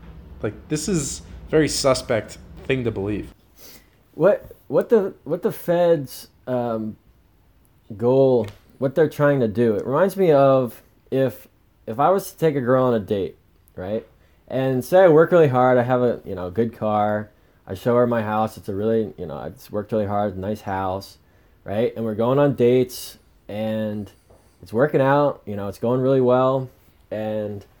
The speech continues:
Speaker 2: uh, on the third date, I decide to, you know, try to say a, a, a, try to make her laugh. I, I tell her a joke, and the joke doesn't really land. Um, I try to salvage it, but it,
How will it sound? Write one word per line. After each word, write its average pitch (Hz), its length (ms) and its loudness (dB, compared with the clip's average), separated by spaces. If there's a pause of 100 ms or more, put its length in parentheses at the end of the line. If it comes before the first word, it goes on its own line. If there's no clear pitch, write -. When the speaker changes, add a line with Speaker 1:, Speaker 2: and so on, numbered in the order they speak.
(580)
Speaker 2:
uh, 98 360 -8
on 104 140 -8
the 101 60 -8
third 151 300 2
date, 139 420 2 (320)
I 104 220 -8
decide 120 440 0
to, 120 260 -2 (120)
you 107 140 -10
know, 98 300 -10 (600)
try 123 160 0
to 123 80 2
say 131 200 0
a, - 560 -6
a, 110 60 -6
a, - 300 -12 (180)
try 135 120 -4
to 135 60 -2
make 127 140 0
her 117 80 0
laugh. 92 260 -6
I, 92 80 -10 (160)
I 95 60 -14
tell 113 160 -2
her 107 100 0
a 98 60 -6
joke, 92 340 -8 (480)
and 131 640 2 (180)
the 123 100 -4
joke 180 260 4
doesn't 147 220 4
really 117 200 2
land. 95 480 -6 (360)
Um, 92 420 -10 (560)
I 90 80 -14
try 143 220 4
to 135 80 2
salvage 131 480 2
it, 131 200 2
but 113 120 2
it, 110 200 -2